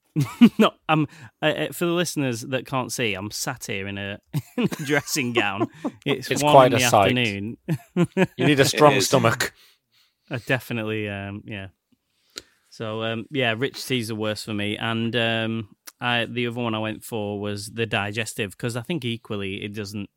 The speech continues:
Speaker 1: have much flavour.
Speaker 3: What?
Speaker 1: Not the chocolate digestive. That's a different kettle of fish. The normal digestive, just,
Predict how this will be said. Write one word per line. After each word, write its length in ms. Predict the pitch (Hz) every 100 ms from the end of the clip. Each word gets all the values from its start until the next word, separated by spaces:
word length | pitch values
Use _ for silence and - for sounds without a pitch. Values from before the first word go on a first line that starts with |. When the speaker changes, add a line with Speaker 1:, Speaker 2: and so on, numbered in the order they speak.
| _ _
Speaker 1:
have 180 | 117 110
much 240 | 107 - -
flavour. 420 | 107 104 101 101 _ _ _ _ _ _ _ _ -
Speaker 3:
What? 680 | 98 151 403 - - - _ _ _ _ 190
Speaker 1:
Not 140 | 247
the 60 | 240
chocolate 420 | - 262 - 143
digestive. 640 | 135 120 104 104 - 110 - -
That's 240 | 208 175
a 60 | 190
different 340 | 175 - 143
kettle 200 | - 123
of 80 | 117
fish. 360 | 165 113 - - _ _ _ _ _ _ _ -
The 540 | 131 127 123 117 113 - _ _ _ _ -
normal 460 | 143 175 202 185
digestive, 720 | 123 101 101 101 - 104 113 143
just, 240 | 151